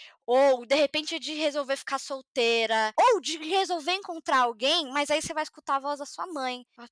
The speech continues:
"Putz, cara, mas não, isso não vai dar dinheiro. Esse parceiro não é tão legal." Ou, "Ah, mas melhor eu ficar com ele porque, cara, olha só, tô bem encaminhada na vida. Vou terminar com ele, aí vou ficar solteira", e, e,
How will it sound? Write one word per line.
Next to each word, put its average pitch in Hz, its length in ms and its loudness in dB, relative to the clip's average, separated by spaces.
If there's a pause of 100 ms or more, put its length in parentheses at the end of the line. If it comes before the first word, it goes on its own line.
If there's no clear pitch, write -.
"Putz, - 380 -16
cara, 180 280 -6
mas 185 640 -16
não, 220 200 -12
isso - 160 -18
não 254 100 -14
vai 240 140 -4
dar 214 100 -8
dinheiro. 175 640 -14
Esse - 160 -18
parceiro 240 360 -6
não 254 140 -12
é - 100 -16
tão 254 160 -14
legal." 175 520 -6 (320)
Ou, 277 100 -4
"Ah, 285 180 4
mas 254 280 -6
melhor 285 260 -2
eu 339 60 -8
ficar 285 200 -8
com 247 240 -14
ele 277 340 -2
porque, 247 760 -6
cara, 254 320 -2
olha 269 140 -10
só, - 180 -12
tô 254 140 -16
bem 311 160 -16
encaminhada 226 500 -6
na 196 140 -8
vida. 190 360 -18 (280)
Vou 277 80 -20
terminar 311 260 -4
com 262 160 -10
ele, 254 240 -2
aí 247 60 -6
vou 247 80 -14
ficar - 180 -12
solteira", 233 580 -4
e, 226 220 -2
e, 247 120 -16